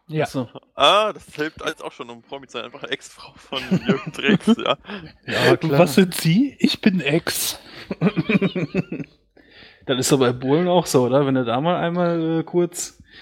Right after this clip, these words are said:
Speaker 2: bist du auch schon Promi.
Speaker 1: Einmal Ding Dong, Besenkammer.
Speaker 2: <laughs>
Speaker 1: Ach nee, Besenkammer war Boris, ne?
Speaker 2: Ja. Jochen Wendel, habt ihr schon erzählt, wer das war?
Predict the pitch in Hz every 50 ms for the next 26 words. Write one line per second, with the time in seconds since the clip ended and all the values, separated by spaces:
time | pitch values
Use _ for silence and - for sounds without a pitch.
0 | - - _ - - - 165 160 - - - 123 - - - 127 127 127 123 120
1 | 123 165 160 165 170 165 151 147 147 143 139 - 160 156 165 160 156 160 190 220
2 | 254 - - - 175 196 202 - 202 247 165 165 214 180 - 196 202 226 233 254
3 | 269 233 - - 156 143 143 160 147 147 165 156 175 175 208 196 - - 170 170
4 | 160 151 151 151 147 147 - - _ _ _ - 147 143 131 131 123 120 - -
5 | 135 160 - _ - - _ _ 135 139 139 - 254 - _ _ _ _ _ _
6 | _ _ - - - - - - - - - - - - - - - - _ _
7 | _ _ - _ _ _ _ - _ _ _ _ _ _ _ - - - - -
8 | - _ _ _ _ _ _ _ _ _ _ _ _ _ _ _ _ _ - -
9 | - - - - _ _ _ _ _ _ _ _ - 135 147 160 185 156 127 127
10 | 151 196 220 208 196 185 190 196 175 - - 175 175 165 156 - - 170 170 170
11 | 170 156 151 147 143 139 170 185 196 226 233 220 196